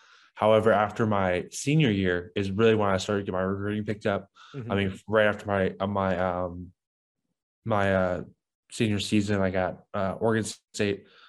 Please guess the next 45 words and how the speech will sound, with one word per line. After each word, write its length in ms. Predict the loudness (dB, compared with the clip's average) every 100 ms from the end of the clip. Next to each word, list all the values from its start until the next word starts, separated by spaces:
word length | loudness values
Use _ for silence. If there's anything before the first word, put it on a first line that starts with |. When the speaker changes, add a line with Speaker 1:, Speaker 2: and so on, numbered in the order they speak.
| _
Speaker 1:
um, 500 | -2 0 0 -4 -10 -16 _
what's 180 | -12 -6
it 40 |
called? 220 | -4 0
Uh, 200 | 0 -2
Washington 440 | 2 2 2 -2 -4
State 260 | -2 -2
reached 240 | -2 -4 -2
out, 200 | 0 0
and, 120 | -4 -14 -20 _ _
uh, 120 | -4
so 320 | -2 -2 -2 -4 -8
did 180 | -4 -2
Nebraska. 540 | 0 0 -2 -4 -12
So, 220 | -8 -4 -2
I 40 |
mean, 240 | -2 -6 0
but 160 | 2
at 180 | 2 2
that 200 | 2 0
point, 260 | 0 0 2
I 80 | 0
was 160 | 0
very 240 | -2 -2 -2
firm 180 | -4
in 80 | -4
my, 220 | -4 -4
uh, 40 | -6 _ _ _
Speaker 2:
Mm-hmm. 240 | -2 0 2
Speaker 1:
decision 340 | 0 -2 0
at 80 | -2
San 160 | -2 -4
Diego 180 | -4
State, 300 | -4 -2 -2
and 80 | 0
I 60 | -2
stuck 240 | -2 -4
with 140 | -2 -4
it, 20 |
and 100 | -4
I'm 120 | -4
very 140 | -4 -4
happy 240 | -4 -6
I 60 | -4
did. 260 | -4 -6